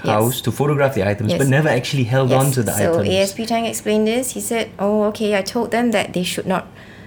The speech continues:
Speaker 1: discard the items, but they were free to use it. Otherwise, I would be re-victimizing them."
Speaker 2: Did the police offer any reason for this long delay? Is this standard?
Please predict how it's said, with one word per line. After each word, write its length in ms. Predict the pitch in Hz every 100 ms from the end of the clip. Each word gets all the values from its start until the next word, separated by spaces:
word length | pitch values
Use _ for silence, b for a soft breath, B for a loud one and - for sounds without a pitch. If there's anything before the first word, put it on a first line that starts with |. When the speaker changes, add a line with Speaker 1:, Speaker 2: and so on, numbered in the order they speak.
| B 165
Speaker 1:
discard 580 | 165 - - 175 185
the 140 | 165 -
items, 540 | 196 196 277 349 - -
but 180 | 175 -
they 140 | 165
were 140 | 160 165
free 300 | - 240 247
to 100 | 190
use 200 | 185 180
it. 100 | 175
Otherwise, 580 | - 180 208 190 190 196 B B B B B B
I 100 | 190
would 180 | 185 -
be 180 | 165 151
re-victimizing 1300 | 131 151 175 175 170 - - 156 143 139 139 131 135
them." 300 | 127 104 - - - - - - B B B B B B B B B -
Speaker 2:
Did 200 | 175 175
the 80 | 180
police 440 | 170 185 214 - -
offer 280 | 147 151
any 540 | - 131 139 135 131 123
reason 480 | 113 123 120 123 123
for 140 | 117
this 320 | 101 110 - - - -
long 640 | 127 120 120 120 120 117
delay? 360 | 113 95 95 127
Is 140 | 131
this 180 | 165 -
standard? 540 | - 107 107 95 80